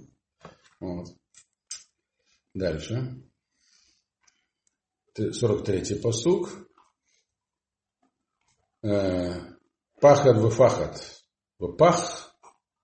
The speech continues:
алайх юшев Моав неум Ашем». М.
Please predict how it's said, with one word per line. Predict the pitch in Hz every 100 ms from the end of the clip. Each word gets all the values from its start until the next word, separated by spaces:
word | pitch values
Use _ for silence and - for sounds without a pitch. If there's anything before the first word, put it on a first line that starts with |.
| _ _ _ _ _ _ _
алайх | 110 120 143 143 110
юшев | 98 113 107 98
Моав | 90 117 156 156
неум | 104 98 110 98
Ашем». | - - - - - - 214 - - - - 240 - - _ _ _ _ - - _ _ _ _ -
М. | 101 90 87 82